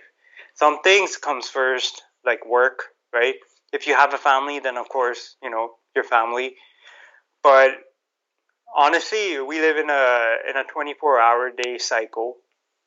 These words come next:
you know, and eight hours of it goes to sleep, which is really, really important, sleep.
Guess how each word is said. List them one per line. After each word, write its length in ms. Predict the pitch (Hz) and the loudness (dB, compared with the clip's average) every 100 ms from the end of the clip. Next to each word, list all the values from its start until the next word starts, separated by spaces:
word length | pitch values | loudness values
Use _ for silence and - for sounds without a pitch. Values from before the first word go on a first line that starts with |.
| _ _ | _ _
you 80 | 131 | -10
know, 220 | 123 120 123 | -2 0 2
and 200 | 123 127 | 0 -2
eight 280 | 139 131 127 | -2 2 4
hours 300 | 117 127 127 | 4 2 -2
of 120 | 120 | -6
it 140 | 123 | -8
goes 260 | 123 120 113 | -8 -8 -10
to 140 | 127 | -14
sleep, 340 | - 131 117 - | -12 -8 -10 -10
which 180 | 123 | -8
is 140 | 117 120 | -8 -4
really, 180 | 123 117 | -4 -2
really 220 | 117 117 | -4 -4
important, 540 | 107 123 110 117 117 - | -4 0 0 0 -10 -10
sleep. 400 | - - 117 - | -8 -4 -6 -8